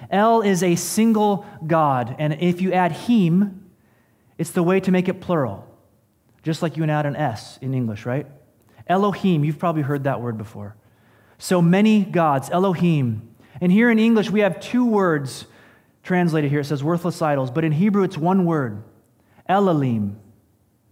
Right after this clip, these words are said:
And that word, again, has the im, so it's plural. And it would normally mean worthless as a singular word, but it is plural, so it means many worthless or nothings. So Elohim, Elohim,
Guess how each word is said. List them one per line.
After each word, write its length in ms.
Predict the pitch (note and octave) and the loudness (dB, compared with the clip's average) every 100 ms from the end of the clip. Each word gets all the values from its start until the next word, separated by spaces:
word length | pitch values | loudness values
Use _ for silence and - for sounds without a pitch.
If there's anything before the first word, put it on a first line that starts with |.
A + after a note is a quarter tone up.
| _ _ | _ _
And 160 | - D#3+ | -2 2
that 200 | G3+ F#3+ | 2 2
word, 200 | F#3+ F#3+ | 0 0
again, 300 | E3 F#3+ F3 | 0 0 2
has 220 | E3 D#3+ | 0 -2
the 80 | D#3+ | -4
im, 260 | E3+ D#3+ E3 | -2 -2 -2
so 140 | D#3+ | -4
it's 100 | D#3+ | -8
plural. 540 | - C#3 B2+ D#3 E3+ _ _ _ _ _ _ _ - | -8 -6 -4 -6 -10 _ _ _ _ _ _ _ -6
And 80 | E3 | 0
it 40 | F3+ | 2
would 120 | F3+ | 4
normally 500 | F#3+ A3+ A#3+ A3+ G#3 | 4 4 4 4 4
mean 400 | G3+ G3+ G3 - | 4 4 2 0
worthless 600 | D3+ F3+ G#3 - E3+ D3 | -2 0 0 0 -2 0
as 140 | E3 D#3 | -2 -2
a 60 | |
singular 680 | C#3+ G3 G3+ F3+ D#3 D3+ D3 - - | -2 0 2 2 2 0 -2 -12 -16
word, 340 | - D#3+ E3 D3+ | -4 0 0 2
but 140 | E3+ | 0
it 80 | F#3 | 2
is 140 | F#3 | 0
plural, 340 | F#3 - A3 F#3 | -2 0 2 2
so 160 | - | 0
it 60 | F3+ | 0
means 320 | F#3 F#3 D#3+ | 2 2 2
many 420 | D#3+ F3 G#3+ A3 | 2 4 4 4
worthless 520 | F#3+ F3+ F#3 E3+ C#3+ D#3 | 2 2 0 -2 -4 -2
or 120 | D#3 | 0
nothings. 840 | D3+ F3 E3+ E3 B2 G2+ - - - _ _ _ _ _ _ _ _ _ _ _ A#2+ | 2 2 0 -4 -4 -8 -12 -20 -20 _ _ _ _ _ _ _ _ _ _ _ -20
So 200 | - F#3+ | -6 -4
Elohim, 760 | - A3+ A#3+ G3 G#3+ A3+ A3+ G#3+ | 0 2 2 2 2 2 4 2
Elohim, 800 | - F#3 F#3 F3 D#3 A#2+ G#2 | 2 0 2 2 0 -2 -4